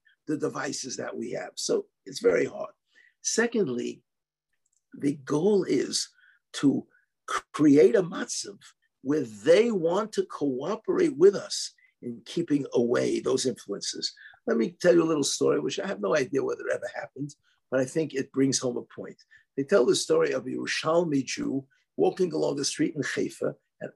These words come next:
opposite him was a Chiloni, was a secular Jew, a non-religious Jew, walking in the opposite direction.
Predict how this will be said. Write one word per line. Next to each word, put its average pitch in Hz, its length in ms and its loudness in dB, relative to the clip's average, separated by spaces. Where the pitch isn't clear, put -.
opposite - 440 2
him 151 220 -2
was - 180 -2
a - 80 0
Chiloni, 143 600 0
was - 220 -4
a 127 160 -2
secular - 540 0
Jew, - 280 -14
a - 120 -12
non-religious - 600 -10
Jew, - 280 -4
walking 151 300 4
in 73 80 0
the 143 80 0
opposite - 400 -2
direction. 101 500 -4